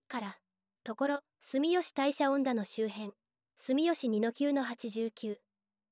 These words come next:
対象、お絵かき、幼稚園児、小学生、ジャンボ住吉カルタ、小学生。定員、お絵かき、各回二十五名。費用、無料。申し込み、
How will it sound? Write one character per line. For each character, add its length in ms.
対 220
象、 300
お 100
絵 80
か 140
き、 220
幼 140
稚 200
園 180
児、 200
小 260
学 160
生、 320
ジ 100
ャ 80
ン 60
ボ 100
住 300
吉 160
カ 100
ル 80
タ、 180
小 260
学 180
生。 280
定 260
員、 200
お 100
絵 80
か 120
き、 220
各 240
回 220
二 180
十 220
五 140
名。 240
費 180
用、 220
無 140
料。 240
申 200
し 80
込 140
み、 200